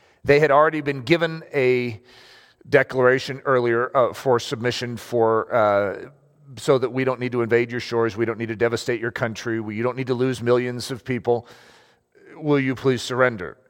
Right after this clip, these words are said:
And so he says, "My thinking is that the joint declaration, which is the Potsdam Declaration, is virtually the same as the earlier declaration. The government of Japan does not consider it having any crucial value.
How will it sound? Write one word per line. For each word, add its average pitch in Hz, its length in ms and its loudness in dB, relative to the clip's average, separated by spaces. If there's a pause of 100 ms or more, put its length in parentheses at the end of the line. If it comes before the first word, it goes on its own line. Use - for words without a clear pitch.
(140)
And 127 220 -4
so 127 400 4
he 147 140 -2
says, 143 240 -6
"My 139 160 4
thinking 208 340 -2
is 165 140 0
that 160 160 2
the 147 80 -4
joint 165 320 0
declaration, 117 680 -2
which 104 160 -10
is 107 80 -16
the 107 80 -10
Potsdam 101 460 0
Declaration, 92 640 -10 (320)
is 135 140 -2
virtually 190 400 4
the 175 120 -2
same 175 280 0
as 143 80 -6
the 170 100 0
earlier 156 380 2
declaration. 139 760 2
The 104 80 -10
government 175 380 4
of 151 80 -8
Japan 170 540 0
does 139 180 -2
not 156 280 2
consider 170 440 -2
it 156 80 0
having 156 320 2
any 151 260 -4
crucial 135 500 -2
value. 117 460 4